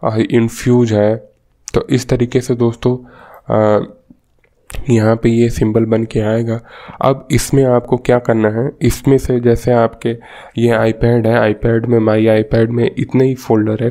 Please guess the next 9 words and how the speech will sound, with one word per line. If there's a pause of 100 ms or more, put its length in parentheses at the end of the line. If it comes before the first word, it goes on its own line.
Chrome,
डाउनलोड,
Infuse (420)
और
एन
एम
एम
टू
करके।